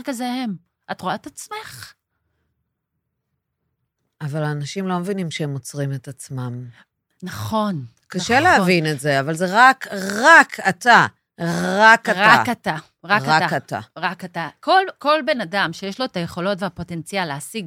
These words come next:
Speaker 1: משהו שהוא לא משיג, זה אומר שיש משהו בו שעוצר את הדבר. אז משהו בהתנהלות לא מדויק, אנרגטית. וזה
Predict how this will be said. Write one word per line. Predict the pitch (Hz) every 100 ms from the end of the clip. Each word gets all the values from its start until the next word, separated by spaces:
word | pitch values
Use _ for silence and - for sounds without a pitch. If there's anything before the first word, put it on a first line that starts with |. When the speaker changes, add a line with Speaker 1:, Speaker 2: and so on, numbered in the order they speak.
| 151
Speaker 1:
משהו | 180 170 -
שהוא | 156 - 151
לא | 170
משיג, | 170 139 - 330 277
זה | 196
אומר | 196 196
שיש | 202 190
משהו | 196 185 -
בו | 165 190 285
שעוצר | - 165 - 175
את | 160
הדבר. | 143 139 147 143 - - _ _ -
אז | -
משהו | 160 160 220 294
בהתנהלות | 240 196 165 160 175 320 _
לא | 196 226
מדויק, | 269 233 143 165 165 170 175 - - - _ _ - _ _ -
אנרגטית. | 175 170 160 165 156 - - - _ _ _ _ _ _ _ _ _ _ _ _ _ _ _ - - _ _ _ 151
וזה | 180 156